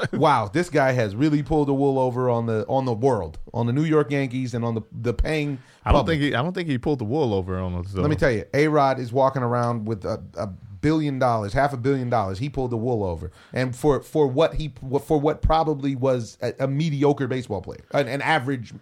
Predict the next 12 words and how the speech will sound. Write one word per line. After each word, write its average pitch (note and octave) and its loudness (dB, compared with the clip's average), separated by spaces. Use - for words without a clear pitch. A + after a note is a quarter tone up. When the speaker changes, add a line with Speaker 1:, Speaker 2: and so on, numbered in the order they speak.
Speaker 1:
ba-, C#3 -2
major C#3 -2
league B2+ -8
player. A#2+ 0
Speaker 2:
Well, A2 2
that's F#2+ -2
shame G3+ 0
on D#3 2
the B2 0
Yankees, F3 0
because A#2 2
at A2+ 2